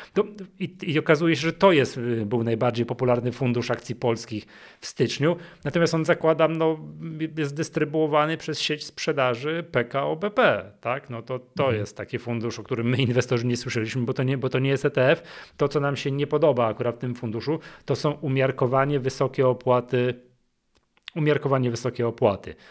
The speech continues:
Speaker 1: To jest zero siedem opłaty za zarządzanie i gdyby tylko na tym się skończyło, no to, to okej, bo to jest mniej więcej poziom opłat teraz, który Beta bierze już ze wszy-, w całości, tak? Już ten przy-, wraz z wzrostem aktywów, przypomnijmy, ten TER maleje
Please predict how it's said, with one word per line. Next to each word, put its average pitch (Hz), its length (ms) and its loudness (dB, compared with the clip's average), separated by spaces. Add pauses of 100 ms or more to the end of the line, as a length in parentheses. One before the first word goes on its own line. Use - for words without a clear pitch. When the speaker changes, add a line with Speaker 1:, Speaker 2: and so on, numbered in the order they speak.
(120)
Speaker 1:
To 117 100 -6
jest 110 120 -4
zero 135 260 4
siedem 120 380 6
opłaty 120 320 2
za 117 120 2
zarządzanie 117 640 4
i 160 120 -4
gdyby 127 220 0
tylko 156 240 2
na 135 100 4
tym 131 140 -4
się 135 100 -2
skończyło, 123 460 2
no 117 120 4
to, 127 100 0
to 123 220 4
okej, 113 540 2
bo 262 100 0
to 311 80 4
jest 269 120 4
mniej 160 120 4
więcej 143 240 6
poziom 123 380 4 (720)
opłat 127 640 4
teraz, 117 240 2
który 107 180 -6
Beta 113 360 4
bierze 110 380 4
już 107 160 2
ze 113 100 4
wszy-, 117 180 0 (420)
w - 80 -20
całości, 135 540 6
tak? 113 280 -8
Już 113 120 -6
ten 107 180 -4
przy-, 117 120 -12 (320)
wraz 131 340 0
z 113 60 -8
wzrostem 117 480 -2
aktywów, 117 340 -2
przypomnijmy, 113 460 -4
ten 117 180 -4
TER 117 260 4
maleje 123 480 6